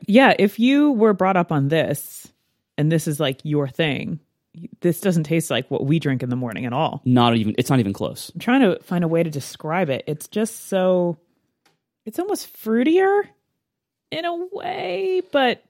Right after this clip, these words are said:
Speaker 1: burnt.
Speaker 2: This tastes like the burnt coffee that's been sitting on, on the heating element too long.
Speaker 1: Mm-hmm.
Speaker 2: Like, it's, it, it, and it, and it has just such an incredibly different smell
Speaker 1: Well, isn't all
Speaker 2: and
Speaker 1: of that Folgers? Isn't most of, like, gr-, like,
Speaker 2: Probably.
Speaker 1: The
Speaker 2: Like the,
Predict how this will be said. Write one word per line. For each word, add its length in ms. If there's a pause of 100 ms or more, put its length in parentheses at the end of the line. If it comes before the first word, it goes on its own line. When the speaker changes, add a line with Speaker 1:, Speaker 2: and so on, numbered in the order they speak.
(140)
Speaker 1:
burnt. 560 (640)
Speaker 2:
This 360
tastes 420
like 420 (140)
the 120
burnt 280
coffee 300
that's 120
been 120
sitting 200
on, 100
on 160
the 60
heating 180
element 280
too 120
long. 280 (320)
Speaker 1:
Mm-hmm. 400 (880)
Speaker 2:
Like, 160
it's, 260
it, 140
it, 240
and 120
it, 140
and 120
it 40
has 200
just 160
such 200
an 80
incredibly 540
different 500
smell 200
Speaker 1:
Well, 80
isn't 180
all 180
Speaker 2:
and 20
Speaker 1:
of 80
that 220
Folgers? 520 (320)
Isn't 240
most 260
of, 160
like, 220
gr-, 80
like, 80
Speaker 2:
Probably. 520 (300)
Speaker 1:
The 280
Speaker 2:
Like 140
the, 120